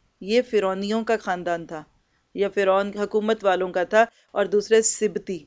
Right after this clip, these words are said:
सीन से सिब्त कहते हैं पोते को। तो basically ये सिब्ती, बनी इसराइली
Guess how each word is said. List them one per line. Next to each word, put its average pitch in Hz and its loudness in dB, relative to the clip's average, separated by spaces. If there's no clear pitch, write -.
सीन 240 0
से 254 4
सिब्त - -2
कहते 214 2
हैं 254 2
पोते 185 -4
को। 165 -10
तो 202 0
basically 220 4
ये 226 2
सिब्ती, 233 -4
बनी 190 -2
इसराइली 202 0